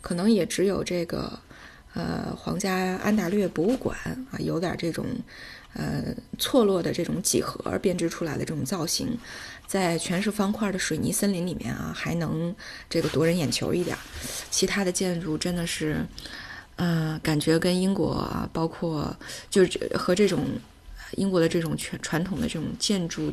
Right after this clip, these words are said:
的，呃，理念，或者说和悠悠的这种审美啊，感觉还是相去有点远啊，还是这种北美的这种比较旷达的风格啊，不知道大家是不是喜欢啊？哎呀，所以啊，这个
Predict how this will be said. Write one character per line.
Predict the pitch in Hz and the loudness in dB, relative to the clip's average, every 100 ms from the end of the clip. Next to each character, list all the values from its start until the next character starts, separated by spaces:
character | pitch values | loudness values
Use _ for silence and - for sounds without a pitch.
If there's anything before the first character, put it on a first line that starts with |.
| - | -2
的， | - - 80 - - - - - - | -2 -2 -4 -8 -14 -18 -18 -20 -12
呃， | - - - - | -6 -4 -4 0
理 | 170 | 2
念， | - 190 175 | 4 4 2
或 | - 156 | -2 -2
者 | 147 156 | -2 -2
说 | - 156 156 156 | 0 2 2 0
和 | - 143 156 151 156 - - - | -4 -4 -2 -2 -6 -12 -14 2
悠 | 180 175 | 6 8
悠 | 165 | 8
的 | 151 | 4
这 | 151 151 | 2 2
种 | 147 | 4
审 | - - 147 | 6 8 8
美 | 190 180 - - - | 6 4 -2 -10 -14
啊， | - | -10
感 | - - | -8 -6
觉 | - | -6
还 | - | -4
是 | 143 160 | -4 -2
相 | - 156 | 0 0
去 | 165 - | 0 0
有 | 147 | 0
点 | 156 165 | 2 4
远 | 165 - - - | 2 0 -8 -14
啊， | 202 170 | -10 -6
还 | - | -4
是 | 147 160 | -2 -2
这 | 160 | -2
种 | 139 131 - - - - - | 0 -4 -6 -14 -14 -18 4
北 | - 180 | 10 12
美 | 214 - | 10 8
的 | - - - | -2 -2 -2
这 | - | -4
种 | - - | -4 -4
比 | - | -2
较 | - | -4
旷 | - 339 247 156 | 6 8 8 8
达 | - | 4
的 | - | 2
风 | 147 147 | 2 2
格 | 139 | 2
啊， | - 208 214 - | 0 -4 -8 -8
不 | - | -6
知 | 160 | -4
道 | |
大 | - 180 | -2 0
家 | 202 226 | 2 2
是 | - | 2
不 | - | 2
是 | |
喜 | - - | 2 0
欢 | - - - - - - - - - 143 | -6 -12 -14 -14 -12 -10 -10 -12 -6 -4
啊？ | - - - - - - - - - - | -4 -10 -16 -14 -12 -12 -12 -12 -12 4
哎 | 185 | 6
呀， | 180 175 - | 8 6 2
所 | - 190 | 2 2
以 | 175 | 2
啊， | - | 2
这 | 160 175 | 0 2
个 | 160 156 151 | 2 2 2